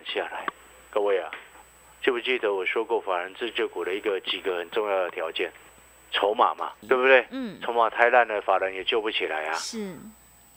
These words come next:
Speaker 1: 但是呢，股价经过腰斩之后，有时候有些股票它筹码会变得干净，
Speaker 2: 嗯。
Speaker 1: 有些它没有办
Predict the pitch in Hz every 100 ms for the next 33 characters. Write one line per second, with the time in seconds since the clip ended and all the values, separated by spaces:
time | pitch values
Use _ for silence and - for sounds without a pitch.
0 | - 139 131 - 139 120 113 107 - 113
1 | 110 147 127 - 127 131 120 120 120 110
2 | 90 - 110 - 104 - - 92 - 107
3 | 135 98 85 110 110 87 95 98 104 98
4 | 90 87 98 104 80 82 87 87 - 87
5 | - 262 233 - - 104 90 - 120 107
6 | 104 95 85 92